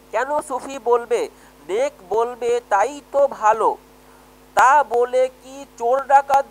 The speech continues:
বললেই ভা-, হবে?" ভাইয়েরা, লোকদের কথায় কি আসে যায়? হ্যাঁ, দেখানো বা আত্মপ্রচারের নিয়াত থেকে মুক্ত থাকতে হবে। নিয়াত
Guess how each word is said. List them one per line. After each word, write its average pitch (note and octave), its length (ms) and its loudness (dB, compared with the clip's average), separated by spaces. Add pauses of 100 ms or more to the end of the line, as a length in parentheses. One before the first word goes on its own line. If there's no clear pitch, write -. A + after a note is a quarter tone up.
বললেই A3+ 520 -6
ভা-, A3 340 -6
হবে?" G3+ 400 0 (1500)
ভাইয়েরা, B3+ 640 2 (380)
লোকদের B3 520 0 (100)
কথায় C4+ 500 -2 (100)
কি C#4 180 -8
আসে A#3+ 380 0
যায়? G3 340 0 (360)
হ্যাঁ, A3+ 320 -4 (320)
দেখানো C4 680 0
বা G#3+ 220 4
আত্মপ্রচারের C4+ 1000 0 (120)
নিয়াত A3+ 360 -4 (140)
থেকে A3+ 520 -6
মুক্ত B3+ 500 -2
থাকতে A#3 460 -2
হবে। A#3 360 0 (400)
নিয়াত C#4 340 0